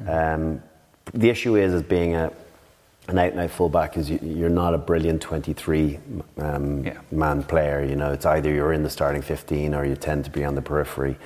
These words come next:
Speaker 1: a bit like a, as an out-and-out
Speaker 2: Mm-hmm.
Speaker 1: thirteen. So, um, yeah, listen, he'll, he'll keep his fingers crossed that another pr-,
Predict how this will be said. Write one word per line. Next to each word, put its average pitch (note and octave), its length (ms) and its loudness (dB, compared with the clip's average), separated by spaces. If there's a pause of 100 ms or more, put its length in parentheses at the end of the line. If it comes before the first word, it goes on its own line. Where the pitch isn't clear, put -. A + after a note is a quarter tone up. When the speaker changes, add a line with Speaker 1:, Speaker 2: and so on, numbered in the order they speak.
Speaker 1:
a - 40 -20
bit - 160 0
like D#2 200 2
a, D2 220 -4
as - 160 -2
an D2+ 120 2
out-and-out - 340 0
Speaker 2:
Mm-hmm. G2 100 0
Speaker 1:
thirteen. D2 560 0
So, D2+ 340 0 (460)
um, D2 560 0 (380)
yeah, F2+ 200 2 (160)
listen, C#2+ 360 -6
he'll, F2 260 2 (160)
he'll E2+ 460 2 (200)
keep F#2 160 -2
his D#2 140 -2
fingers E2 280 0
crossed D#2+ 340 0
that D#2 280 0
another E2 300 2
pr-, - 140 -10